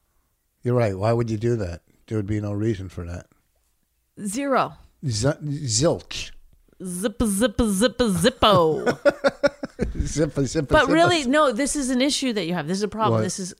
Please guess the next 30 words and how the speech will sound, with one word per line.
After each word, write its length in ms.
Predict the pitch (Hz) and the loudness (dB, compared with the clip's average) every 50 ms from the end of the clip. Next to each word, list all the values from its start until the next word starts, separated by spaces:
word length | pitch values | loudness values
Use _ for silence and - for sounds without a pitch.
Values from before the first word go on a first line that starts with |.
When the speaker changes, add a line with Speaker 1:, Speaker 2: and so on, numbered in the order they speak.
| - | -12
Speaker 2:
c-, 80 | - 247 | -10 -8
because 480 | 202 202 202 - 190 233 226 202 185 185 | -6 -8 -8 -8 -8 -8 -8 -8 -6 -4
you're 120 | 202 196 | -4 -4
doing 380 | 175 165 214 233 269 302 302 294 | -2 0 0 0 0 0 -2 -4
something 360 | - - 214 190 180 190 165 | -4 -6 -6 -8 -8 -10 -10
important. 500 | 160 156 - 165 156 - - 151 - - _ _ _ _ _ _ _ _ _ _ _ - | -12 -12 -12 -12 -12 -12 -12 -14 -16 -18 _ _ _ _ _ _ _ _ _ _ _ -2
You're 100 | 185 202 | -2 -2
d-, 160 | 185 175 240 | -2 -2 -4
this 260 | 202 214 302 339 - | -2 -2 -2 -2 0
is 180 | 294 262 226 214 | -2 -4 -2 -2
important, 440 | 190 180 170 175 160 131 143 147 - | -2 -4 -4 -4 -6 -6 -8 -10 -6
and 120 | - 202 202 | -4 -4 -2
the 40 | 190 | -2
people 220 | 247 247 196 226 | -2 -2 -2 -2
you're 120 | 214 196 190 | -2 -4 -2
talking 420 | - 214 226 269 - - 294 233 190 | 0 2 2 2 2 0 -4 -8 -6
to 240 | 202 185 156 - - | -6 -8 -8 -8 -8
are 160 | 156 160 151 | -6 -6 -6
important. 520 | 147 147 156 156 143 - - 65 139 - - | -6 -8 -8 -10 -10 -10 -10 -14 -14 -10 -8
Speaker 1:
No, 140 | 240 277 226 | -6 -4 -4
they're 120 | 196 180 | -2 -2
not. 220 | 117 101 104 113 | -2 -4 -4 -4
Not 160 | 139 135 127 113 | -2 -2 -2 -2
really 280 | 104 104 107 104 101 | 0 0 0 0 0
that 160 | 98 104 113 | 0 -2 -4
important. 420 | 113 98 90 98 104 107 107 104 104 | -4 -4 -4 -2 -2 -4 -6 -6 -6
They're 120 | 107 110 101 | -6 -6 -4
just, 360 | - 113 107 - - - - | -4 -4 -4 -6 -6 -8 -4
you 120 | 135 117 | -4 -4
know. 220 | 101 90 92 92 | -4 -4 -6 -8